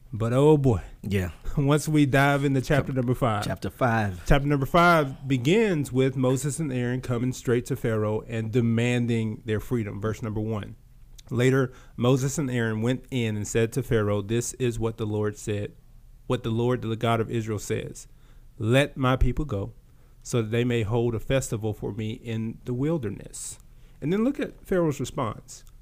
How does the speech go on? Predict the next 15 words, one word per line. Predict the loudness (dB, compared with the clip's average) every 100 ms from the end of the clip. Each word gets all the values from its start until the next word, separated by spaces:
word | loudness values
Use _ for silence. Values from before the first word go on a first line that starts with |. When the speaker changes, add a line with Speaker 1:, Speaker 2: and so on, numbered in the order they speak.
| -20 -20 -20 -20 -20 -18 0
Speaker 1:
"Who | 4 6 6
is | 2
the | -2
Lord | -2 -2 -4 -4
Speaker 2:
Mm-hmm. | -4 -4 -4 -2
Speaker 1:
that | 0 0
I |
should | -2 -2
obey | -2 0 -2
him | -2 -6 -6
and, | -6 -8 -4
by | -2
letting | 0 -2 -4 -6
Israel | -6 -6 -6 -6
go? | -6 -6